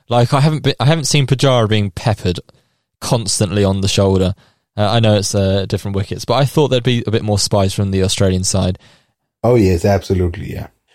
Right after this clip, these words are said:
Speaker 2: Because Australians haven't even, like, played, uh, that many fast bowlers, and they haven't even tried the, that sort of, uh, a gameplay, mm, in all honesty. Like, they, they brought this absolutely unknown entity called Todd Murphy.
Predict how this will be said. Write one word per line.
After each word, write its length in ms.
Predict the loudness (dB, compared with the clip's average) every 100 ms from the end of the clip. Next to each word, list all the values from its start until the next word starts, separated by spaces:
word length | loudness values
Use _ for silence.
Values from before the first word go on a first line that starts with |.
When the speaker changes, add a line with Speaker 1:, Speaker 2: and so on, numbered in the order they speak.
| _
Speaker 2:
Because 320 | 0 0 0 -2
Australians 580 | -2 2 4 4 2 0
haven't 380 | 0 2 2 2
even, 260 | 2 4
like, 260 | 2 0 -8 _ _ _ _ _ _ 0
played, 380 | 4 4 4
uh, 100 | 4
that 320 | 4 4 4 2
many 640 | 4 4 4 4 2 -2 _
fast 360 | -2 0 0 0
bowlers, 340 | 2 4 4 4
and 140 | 4
they 80 | 4
haven't 280 | 4 4 4
even 200 | 4 2
tried 440 | 2 4 4 4
the, 280 | 4 4 2 -4 _ _ _ _
that 320 | 0 0 2
sort 160 | 0 2
of, 180 | 2 2
uh, 360 | 2 4 2 -2
a 60 | -2
gameplay, 720 | 2 2 0 0 0 -2 -4 -6
mm, 800 | -8 -8 -6 -4 -4 -4 -6 -4
in 160 | 0 2
all 200 | 2 2
honesty. 400 | 0 -2 -6 0
Like, 320 | 0 0 -6 _ -20 -2
they, 200 | 0 0 -2
they 120 | 0
brought 260 | 2 2 4
this 340 | 2 0 -8 -18 _ 0
absolutely 600 | 0 2 2 4 4 4
unknown 360 | 4 4 4
entity 420 | 4 2 0 0 0
called 280 | 0 0
Todd 240 | 2 2 2
Murphy. 500 | 2 0 -2 -4